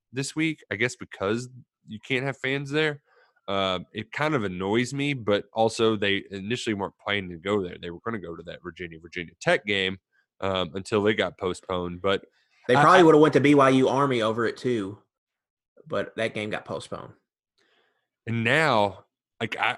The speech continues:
Speaker 1: I really do feel like this is gonna be another Spider-Man meme game where you've got De'Aaron King and Mikael Cunningham, two really good quarterbacks, and two bad offensive lines who can make really big plays.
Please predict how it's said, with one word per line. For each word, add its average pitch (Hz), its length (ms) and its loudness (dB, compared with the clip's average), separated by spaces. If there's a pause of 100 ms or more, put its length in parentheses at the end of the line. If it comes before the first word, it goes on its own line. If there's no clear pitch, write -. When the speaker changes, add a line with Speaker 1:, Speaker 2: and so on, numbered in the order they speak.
Speaker 1:
I 120 60 0
really 131 380 6
do 113 180 2
feel 104 180 -2
like 98 180 -2
this 101 220 -6
is 95 100 -8
gonna 101 220 -6
be 95 160 -2
another 95 300 -2
Spider-Man 95 580 -4
meme 90 240 -8
game 87 320 -6
where 90 100 -6
you've 90 200 -8
got 92 140 -2
De'Aaron 98 420 0
King 101 240 -2
and 92 80 -6
Mikael 95 320 -4
Cunningham, 90 580 -6
two 107 160 -4
really 101 300 -2
good 90 180 -12
quarterbacks, 90 800 -4 (760)
and 95 360 -2
two 110 180 -2
bad 92 300 0
offensive 92 460 -4
lines 87 500 -4
who 95 80 -12
can 92 200 -8
make 90 160 -6 (100)
really 95 220 -4
big 85 240 -10
plays. - 480 -14